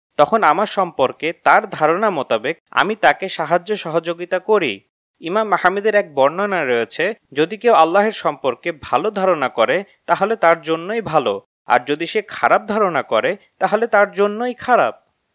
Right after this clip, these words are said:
আল্লাহ বলেন, "যদি সে আমাকে তার অন্তরে স্মরণ করে, আমি তাকে আমার অন্তরে স্মরণ করি, আর যদি সে আমাকে কোনো মজলিস বা সমাবেশে স্মরণ করে, আমি তাকে এর থেকে উত্তম মজলিস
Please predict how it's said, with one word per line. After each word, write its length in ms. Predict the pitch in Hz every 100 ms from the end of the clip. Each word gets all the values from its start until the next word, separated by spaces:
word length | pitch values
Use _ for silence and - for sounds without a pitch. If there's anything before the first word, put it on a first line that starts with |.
| _ _ -
আল্লাহ 420 | 139 175 233 175
বলেন, 460 | 143 127 123 196 - _ 131
"যদি 240 | 143 180
সে 160 | 220 254
আমাকে 360 | 165 160 -
তার 160 | 185 196
অন্তরে 560 | - 135 151 - 240 240
স্মরণ 360 | - 131 123
করে, 360 | 120 110 135 202 _ -
আমি 220 | 127 175
তাকে 280 | 196 196 220
আমার 280 | 175 185 220
অন্তরে 500 | - 175 208 254 226
স্মরণ 360 | - 160 139
করি, 340 | 123 117 104 101 _ _
আর 140 | 123 131
যদি 220 | 143 151
সে 140 | 180 214
আমাকে 340 | 170 170 202
কোনো 220 | 196 202
মজলিস 560 | 185 139 131 139 214 -
বা 120 | 139 143
সমাবেশে 580 | - 135 135 147 143
স্মরণ 340 | 196 180 175 185
করে, 320 | - 190 247 - _
আমি 240 | - 143 180
তাকে 280 | 185 185 226
এর 160 | 170 170
থেকে 220 | - 220 226
উত্তম 420 | 196 202 - 202
মজলিস 580 | 175 175 175 156 208